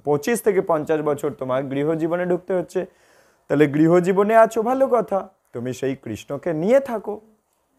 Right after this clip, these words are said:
তারপরে পঞ্চাশের পর থেকে পঁচাত্তর বানপ্রস্থ জীবন, বনে বা তীর্থে বা মন্দিরে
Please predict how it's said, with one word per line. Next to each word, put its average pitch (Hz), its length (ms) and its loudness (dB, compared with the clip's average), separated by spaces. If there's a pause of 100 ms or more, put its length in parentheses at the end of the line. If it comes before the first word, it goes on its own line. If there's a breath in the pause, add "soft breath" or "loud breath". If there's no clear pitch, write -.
(640)
তারপরে 170 540 6 (680)
পঞ্চাশের 170 560 0
পর 165 160 2
থেকে 160 240 -2
পঁচাত্তর 156 540 -2
বানপ্রস্থ 165 560 -4
জীবন, 151 420 -6 (420)
বনে 117 480 0
বা 117 300 2 (220)
তীর্থে 117 520 -6
বা 117 180 -2
মন্দিরে 117 600 -2